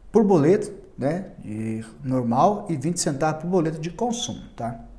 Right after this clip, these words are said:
E para a recarga de celular, o cliente recebe quatro por cento na hora, tá, gente? Cada recarga que você vender pras pessoas aí, né,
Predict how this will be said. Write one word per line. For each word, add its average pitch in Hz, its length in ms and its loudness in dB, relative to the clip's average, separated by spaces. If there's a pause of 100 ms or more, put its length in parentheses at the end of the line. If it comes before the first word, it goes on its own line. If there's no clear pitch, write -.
(360)
E 214 100 -2
para 196 240 4
a 180 40 6
recarga 170 440 4
de 160 140 4
celular, 185 960 2
o 131 100 -2
cliente 143 300 0
recebe 165 400 0
quatro 196 300 4
por 262 160 0
cento 165 400 0
na 175 180 -2
hora, 131 240 6
tá, 123 160 -2
gente? 110 260 -6
Cada 151 220 2
recarga 135 440 4
que 123 40 -6
você 123 320 -2
vender 139 600 4
pras 147 220 -4
pessoas 127 460 0
aí, 131 160 2
né, 208 180 0